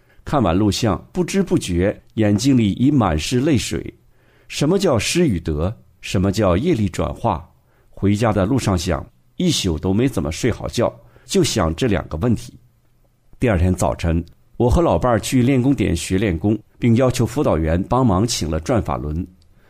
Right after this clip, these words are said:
我一口气看完了一遍，这才是我一生所要找的，确认修大法是我今后应该走的路。我初步认识了什么是师与德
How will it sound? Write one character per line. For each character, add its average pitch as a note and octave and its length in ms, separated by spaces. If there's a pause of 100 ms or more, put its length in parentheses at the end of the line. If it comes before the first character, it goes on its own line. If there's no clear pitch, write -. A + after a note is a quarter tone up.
(220)
我 C#3 180
一 F#3+ 160
口 F#2 200
气 D#3 260
看 - 200
完 C#2+ 140
了 D#2+ 120
一 D#2+ 100
遍， A2+ 260 (640)
这 G#3 200
才 G#2+ 180
是 C3 140
我 E2+ 200
一 A2+ 140
生 F3 280
所 E2+ 220
要 D#2+ 140
找 D#2+ 240
的， - 300 (260)
确 - 180
认 G#2+ 220
修 E3+ 240
大 D#3+ 180
法 C#2+ 380
是 - 160
我 F2 160
今 C3+ 240
后 C#3 240
应 B2+ 180
该 A#2 200
走 A2+ 180
的 D2+ 160
路。 F#2 200 (720)
我 G2 240
初 D3+ 220
步 D3 140
认 B2+ 180
识 F#2+ 160
了 D#2+ 180
什 F2 220
么 C#3 100
是 G2+ 280
师 C#3 320
与 E2 140
德 D2 420